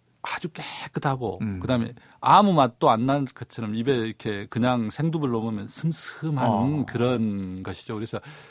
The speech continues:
Speaker 1: 아, 두부라는 것이 뭔가 다른 식재료, 식재료들의 맛을,
Speaker 2: 네.
Speaker 1: 제맛을 내도록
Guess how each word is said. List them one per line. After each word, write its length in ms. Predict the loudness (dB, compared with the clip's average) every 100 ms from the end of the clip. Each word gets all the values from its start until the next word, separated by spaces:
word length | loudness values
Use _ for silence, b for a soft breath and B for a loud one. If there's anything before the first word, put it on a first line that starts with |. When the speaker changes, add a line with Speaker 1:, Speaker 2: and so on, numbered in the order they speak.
| B B B B
Speaker 1:
아, 180 | -10 -10
두부라는 520 | -10 -8 2 4 4 0
것이 760 | -2 -4 -4 -2 -4 -6 -10 _ b b
뭔가 460 | -2 2 2 2 -4 b b b b
다른 380 | -4 2 2 2
식재료, 540 | -4 -2 0 0 -2 -6 -4 -4 -4 _ _
식재료들의 840 | -14 -8 2 2 4 2 2 2
맛을, 580 | 4 2 2 -2 -2 0
Speaker 2:
네. 80 | 2
Speaker 1:
제맛을 400 | 4 4 4 2
내도록 440 | 4 2 0 -4